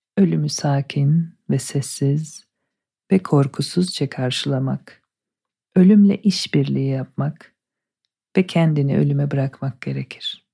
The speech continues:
Ölüm gerçekleşirken sahip olduğumuz zihin durumu olağanüstü derecede önemlidir.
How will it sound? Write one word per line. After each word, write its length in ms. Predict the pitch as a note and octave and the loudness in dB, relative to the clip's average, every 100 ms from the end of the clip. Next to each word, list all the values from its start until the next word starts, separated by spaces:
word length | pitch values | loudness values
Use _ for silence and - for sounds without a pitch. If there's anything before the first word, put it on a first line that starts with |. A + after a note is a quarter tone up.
| _ _ _ _ _ _ _ _ _ _ _ _ _ _ _ - | _ _ _ _ _ _ _ _ _ _ _ _ _ _ _ 4
Ölüm 340 | G3 G#3+ G#3+ F3+ | 6 8 8 6
gerçekleşirken 1000 | E3 E3 E3+ E3+ E3 - F3+ - C#3 C3+ | 2 0 -2 -2 -4 -2 -4 -2 -2 -2
sahip 500 | - C#3+ D3+ E3 D#3 | 0 2 2 2 2
olduğumuz 500 | C#3+ C3+ C#3 C#3 C#3 | 0 0 0 0 -2
zihin 420 | - D3 F3+ D#3 | -4 0 2 2
durumu 520 | C3 C3 C3 E3 E3 _ _ _ _ | 0 -2 0 -2 -4 _ _ _ _
olağanüstü 720 | A3 A#3 A3+ G3 D3 - C3+ | 2 4 4 4 0 -8 -8
derecede 460 | C3+ C3+ C3+ C3 C3+ | -6 -6 -6 -4 -2
önemlidir. 680 | C3 C#3 C3+ D3+ - - | 0 0 -2 -4 -12 -20